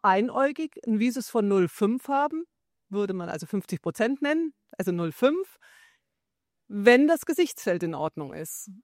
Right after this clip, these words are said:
Und das kann auch einäugig hundertzwanzig Grad im Durchmesser sein.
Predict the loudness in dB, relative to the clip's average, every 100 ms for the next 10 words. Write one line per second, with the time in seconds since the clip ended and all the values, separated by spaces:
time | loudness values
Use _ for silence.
0 | _ -2 0 0 -4 0 2 2 0 0
1 | 0 0 0 -2 -2 -4 -2 0 0 -2
2 | -2 -4 -4 0 2 0 0 -2 -4 -8
3 | -10 -12 -14 -16